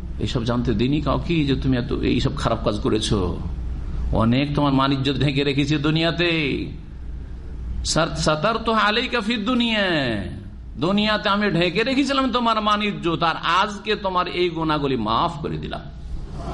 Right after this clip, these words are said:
জি, কিন্তু এটা কার হবে? আমার আপনার সকলের নিশ্চয়তা আছে, যার নেক আমল অনেক বেশি। ইন্নাল হাসানাত ইউযহিবনা সাইয়্যাত, কোরআনে কারিমে আল্লাহর ঘোষণা।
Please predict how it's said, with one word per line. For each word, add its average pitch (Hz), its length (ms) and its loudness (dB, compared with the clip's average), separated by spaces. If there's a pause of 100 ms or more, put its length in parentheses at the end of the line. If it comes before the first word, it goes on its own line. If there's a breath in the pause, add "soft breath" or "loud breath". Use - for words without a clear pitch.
(420)
জি, - 120 2 (960)
কিন্তু 127 180 4
এটা 135 200 2
কার 123 360 0
হবে? 98 260 0 (800)
আমার 113 280 2
আপনার 101 300 2
সকলের 104 600 2 (460)
নিশ্চয়তা 107 500 2
আছে, 92 460 0 (440 loud breath)
যার 110 360 2
নেক 123 640 4
আমল 110 320 2
অনেক 127 340 2
বেশি। - 300 0 (520)
ইন্নাল 131 260 4
হাসানাত 127 440 0
ইউযহিবনা 170 460 4
সাইয়্যাত, 208 480 0 (420)
কোরআনে 151 240 0
কারিমে 143 200 0
আল্লাহর 131 200 0
ঘোষণা। 123 320 -2